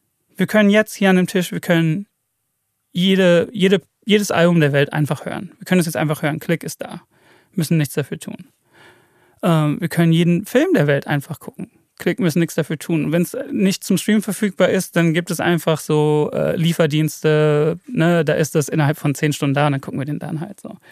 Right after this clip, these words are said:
Ich find's irgendwie geil. Es gibt das eine Konzert und wenn du das sehen willst, dann musst du halt, äh, da hinkommen irgendwie.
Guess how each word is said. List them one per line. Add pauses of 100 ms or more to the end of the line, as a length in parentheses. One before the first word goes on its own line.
(320)
Ich
find's
irgendwie
geil.
Es
gibt
das
eine
Konzert
und
wenn
du
das
sehen
willst,
dann
musst
du
halt,
äh,
da
hinkommen
irgendwie.